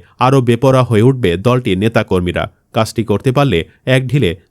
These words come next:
দুই পাখি মারা যাবে বলেও ভাবছে বিএনপি। এর মধ্য দিয়ে এনসিপিকে ধ্বংস করে দিতে পারলে ভবিষ্যতে তাদের কর্মকাণ্ড নিয়ে প্রশ্ন তোলার বা কথা বলার কেউ থাকবে না।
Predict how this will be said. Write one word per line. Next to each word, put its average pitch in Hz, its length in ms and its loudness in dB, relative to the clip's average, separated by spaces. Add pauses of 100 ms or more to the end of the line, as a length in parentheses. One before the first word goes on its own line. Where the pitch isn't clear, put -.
দুই 127 220 4
পাখি 120 360 -2
মারা 101 260 0
যাবে 120 260 0
বলেও 127 280 2
ভাবছে 101 440 -4
বিএনপি। 87 460 -2 (300)
এর 131 140 2
মধ্য 139 260 2
দিয়ে 123 220 0 (200)
এনসিপিকে 147 500 0
ধ্বংস 123 300 0
করে 139 220 2
দিতে 117 200 2
পারলে 127 380 0 (240)
ভবিষ্যতে 139 440 2
তাদের 123 300 0
কর্মকাণ্ড 120 560 0
নিয়ে 95 260 -2 (200)
প্রশ্ন 143 320 0
তোলার 139 260 2
বা 90 240 -2
কথা 113 280 -2
বলার 120 280 -2
কেউ 120 160 2
থাকবে 95 360 -4
না। 80 200 -8